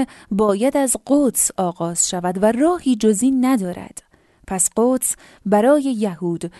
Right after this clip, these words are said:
موضوعیت دارد و اگر آنان بر قدس مسلط شوند، قفل دنیا گشوده خواهد شد.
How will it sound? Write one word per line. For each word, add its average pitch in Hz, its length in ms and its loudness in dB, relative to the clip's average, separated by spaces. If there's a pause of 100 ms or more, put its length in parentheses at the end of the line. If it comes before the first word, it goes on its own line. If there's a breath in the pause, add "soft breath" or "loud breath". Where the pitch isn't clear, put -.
(180 loud breath)
موضوعیت 220 1040 0
دارد 165 400 -4 (180)
و 214 120 -2
اگر 285 380 2
آنان 233 500 0
بر 208 180 2 (120)
قدس 302 420 0
مسلط 196 580 -2
شوند، 233 580 0 (440 loud breath)
قفل 311 440 0
دنیا 180 640 -2
گشوده 226 520 2
خواهد 175 420 -10
شد. - 320 -14